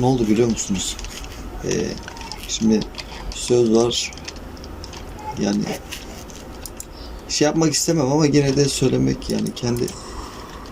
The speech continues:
şeyimi söylemek istiyorum ben. Olal.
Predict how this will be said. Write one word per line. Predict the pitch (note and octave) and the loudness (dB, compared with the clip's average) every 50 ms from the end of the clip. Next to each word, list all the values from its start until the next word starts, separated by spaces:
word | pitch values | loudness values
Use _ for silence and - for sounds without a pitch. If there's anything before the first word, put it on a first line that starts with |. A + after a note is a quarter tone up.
| - - - | -14 -12 -8
şeyimi | - - - A#2+ A#2+ A#2+ A#2 | -8 -2 2 2 2 2 2
söylemek | A#2 - A#2+ A2 G#2 G#2 G2+ G2 - | 0 2 4 4 4 4 4 2 0
istiyorum | - - - A2 G#2 G#2 G#2 G#2+ A#2 | -2 0 0 2 2 2 2 2 0
ben. | C3 C3+ - - - - - - - - - - - - - - - - - - - - - - - - - - - - - - - - - - - - - - - - - - - - - - - - - - - - - - - - - - - - - - - - - - - - - - - - - - - - - - - - - - - - - A#2+ | 0 -2 -6 -10 -12 -12 -12 -14 -12 -12 -12 -10 -10 -10 -10 -12 -12 -12 -12 -14 -14 -14 -14 -14 -12 -12 -12 -12 -12 -14 -14 -14 -14 -14 -14 -14 -14 -14 -14 -14 -14 -12 -12 -12 -12 -12 -12 -14 -14 -14 -14 -14 -14 -14 -14 -14 -14 -14 -14 -14 -14 -14 -14 -14 -14 -12 -12 -12 -12 -14 -14 -14 -14 -14 -14 -14 -14 -14 -16 -16 -16 -16 -16 -14 -10 -4 0 2
Olal. | A2+ A2+ A2 A2 A2 A2 | 4 4 4 4 4 2